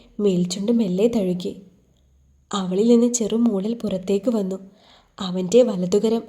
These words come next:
അവളുടെ കൈകളിൽ നിന്ന് മോചിപ്പിച്ചുകൊണ്ട് വയറിന് മറഞ്ഞു നിൽക്കുന്ന സാരി വകഞ്ഞു മാറ്റി മുത്തുകൾ പോലെ വിയർപ്പ് പൊടിഞ്ഞ അവിടം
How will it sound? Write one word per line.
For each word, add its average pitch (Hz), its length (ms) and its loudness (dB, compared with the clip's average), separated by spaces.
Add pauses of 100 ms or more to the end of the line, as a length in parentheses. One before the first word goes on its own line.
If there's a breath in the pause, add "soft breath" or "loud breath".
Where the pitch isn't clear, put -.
(100)
അവളുടെ 180 320 -2
കൈകളിൽ 202 460 -2
നിന്ന് 226 200 0
മോചിപ്പിച്ചുകൊണ്ട് 208 840 -2 (560 loud breath)
വയറിന് 185 540 -2 (140)
മറഞ്ഞു 185 380 -4
നിൽക്കുന്ന 240 360 2
സാരി 233 480 -2
വകഞ്ഞു 180 440 -4
മാറ്റി 214 360 0 (560 soft breath)
മുത്തുകൾ 202 560 -2 (100)
പോലെ 233 260 4 (120)
വിയർപ്പ് 185 420 -4
പൊടിഞ്ഞ 220 360 -2 (540 soft breath)
അവിടം 190 360 -4